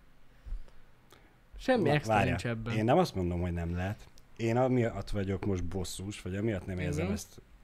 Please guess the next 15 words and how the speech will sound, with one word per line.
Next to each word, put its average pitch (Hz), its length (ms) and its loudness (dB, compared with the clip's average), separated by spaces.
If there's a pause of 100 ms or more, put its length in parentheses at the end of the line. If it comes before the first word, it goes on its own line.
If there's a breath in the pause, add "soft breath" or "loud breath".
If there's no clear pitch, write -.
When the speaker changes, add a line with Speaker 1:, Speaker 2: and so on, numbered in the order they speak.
(120)
Speaker 2:
egyenlőnek, 92 680 -4 (1040)
mert 95 240 -6
van, 107 180 -4
aki 92 360 -6 (340)
ezt 98 300 -10
imádja, 95 380 -6
ezt 104 160 -6
a 113 40 -4
témát, 135 500 -4
meg 95 120 -8
van, 107 140 -2
aki 104 320 -6
nem 101 220 -2
érdekli. 82 460 -10 (380 soft breath)
Speaker 1:
Igen. 160 420 2